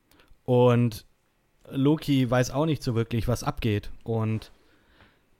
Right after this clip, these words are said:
es kommt ein Moment, wo man dann sagt, so, „Oh, jetzt gesteht er ihr seine Liebe.“ <laughs> Und dann, zack, Taschenlampe in den Rücken und er ist weg.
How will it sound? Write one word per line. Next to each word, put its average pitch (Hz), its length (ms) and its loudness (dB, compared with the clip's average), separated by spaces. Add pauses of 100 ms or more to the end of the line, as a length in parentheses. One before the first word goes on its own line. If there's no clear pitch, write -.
(180)
es - 140 -4
kommt 165 260 8
ein 147 160 4
Moment, 135 420 4
wo 165 80 0
man 143 140 0
dann 131 160 2
sagt, 123 280 0
so, 147 100 -8
„Oh, 123 320 0
jetzt - 240 -6
gesteht 120 360 -2
er 117 100 4
ihr 110 380 -2 (160)
seine 120 360 2
Liebe.“ 120 380 2 (480)
<laughs> 202 1000 -2
Und 147 220 4
dann, 151 180 8 (120)
zack, - 420 6
Taschenlampe 170 720 8 (320)
in 262 120 4
den 175 140 8
Rücken 131 480 2 (640)
und 160 180 4
er 139 160 8
ist - 160 0
weg. 87 240 -8